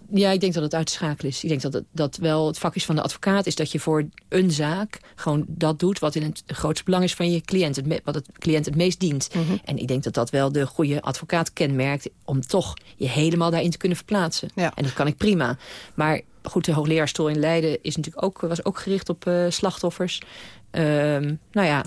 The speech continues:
Speaker 1: en aangezien je toch niet alles kan doen in je leven... en er zoveel mensen zijn die geïnteresseerd zijn in het strafrecht... want daar zijn echt talloze advocaten... die zowel internationaal als nationaal strafrecht heel graag doen.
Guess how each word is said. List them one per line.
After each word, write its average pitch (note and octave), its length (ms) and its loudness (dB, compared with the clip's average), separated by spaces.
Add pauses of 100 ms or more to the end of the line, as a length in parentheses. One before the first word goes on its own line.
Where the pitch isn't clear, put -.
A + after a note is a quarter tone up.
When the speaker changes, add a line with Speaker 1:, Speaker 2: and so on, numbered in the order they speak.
Speaker 1:
en - 200 -2
aangezien E3 260 2
je D3+ 80 2
toch E3+ 160 -4
niet D#3 120 0
alles D#3+ 180 0
kan C#3+ 180 -4
doen C#3 140 0
in C3+ 60 0
je C3 100 0
leven... C3+ 280 0
en D#3 80 0
er B2+ 120 0
zoveel F#3+ 440 2
mensen D3+ 300 -2
zijn C#3 220 -2
die C#3 100 -4
geïnteresseerd C#3+ 420 -2
zijn C3+ 160 -4
in C3+ 100 -2
het C3 100 -2
strafrecht... - 600 -4
want D#3+ 160 -4
daar C3 220 0
zijn B2+ 200 -2
echt - 240 -6
talloze D3+ 360 0
advocaten... C3+ 520 -4
die C3+ 160 0 (220)
zowel C#3+ 280 0
internationaal C#3+ 600 0
als C3 100 0
nationaal C#3 380 -2
strafrecht C3 420 -6
heel F3 160 4
graag C3+ 240 -2
doen. C#3+ 240 -2